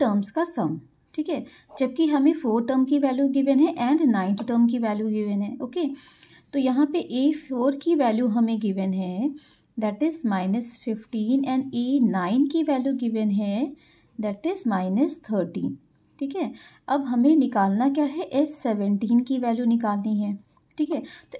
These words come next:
एस सेवनटीन की वैल्यू निकालने के लिए हमारे पास में फर्स्ट टर्म होना चाहिए and साथ में डिफरेंस भी होना चाहिए। ओके, तो यहाँ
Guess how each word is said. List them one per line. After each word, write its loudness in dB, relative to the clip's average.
एस -2
सेवनटीन 2
की 2
वैल्यू 2
निकालने 0
के -2
लिए -2
हमारे -2
पास -4
में 4
फर्स्ट -4
टर्म 6
होना 2
चाहिए -2
and -4
साथ -4
में 4
डिफरेंस 4
भी 2
होना 2
चाहिए। -6
ओके, -2
तो 0
यहाँ 2